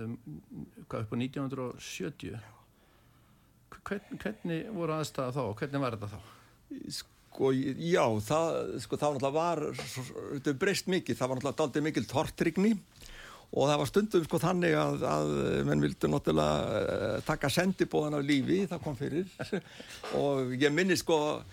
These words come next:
Speaker 2: eh, þess til dæmis gerðu stóra kannanir svona á þessu tímabili sjötíu og fjögur, fimm, sex, sjö.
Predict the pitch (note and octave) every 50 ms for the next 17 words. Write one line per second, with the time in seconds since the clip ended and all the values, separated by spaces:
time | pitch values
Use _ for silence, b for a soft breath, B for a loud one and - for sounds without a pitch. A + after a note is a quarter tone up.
0 | B B B B B - - A2+ A2+ A2+ A#2 A#2 A2+ A2 A2 A2+ B2 - D#2 D#2
1 | - - D3 D3+ - - - E3 D#3 C#3+ - D3+ D#3 D#3+ D3+ D3+ C#3 - - E3
2 | C3+ - D3+ C#3+ - A#2 - - D3 D3 C#3+ - - C#3+ C#3+ - C3+ C3+ C#3 C#3
3 | C3+ C3 B2 A2 B2 C#3+ C3+ B2+ - B2+ A#2+ - C#3 - - C#3+ D3+ D3 D3 -
4 | - - D3 C#3 - D3+ D3 - - D3 C#3 A2+ - C#3+ D3 C#3+ C#3 C#3 C#3 B2
5 | A#2 - C#3+ D3 C3 - - C#3+ A2 - - - E3 F3 F#3 F3